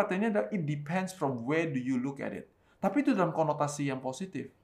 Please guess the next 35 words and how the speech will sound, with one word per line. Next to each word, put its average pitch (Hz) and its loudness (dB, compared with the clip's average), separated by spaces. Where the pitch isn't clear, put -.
Orang 262 8
yang 226 6
so 214 8
full 226 0
of - 8
themselves, 120 0
yang 143 6
betul-betul 151 0
gila 135 6
deh, 117 0
kira-kira 123 -2
begitu, 117 -4
itu 202 0
orang 226 4
yang 156 2
nggak 131 0
bisa, 175 0
eh, 160 0
segala 180 2
sesuatu 202 2
buat 151 4
dia 143 2
itu 196 2
adalah 143 4
abu-abu. 123 0
Apalagi 180 8
yang 190 6
berhubungan 151 6
dengan 131 0
etik, - -4
berhubungan 131 0
dengan 120 2
moralitas, 113 0
berhubungan 151 8
dengan 135 6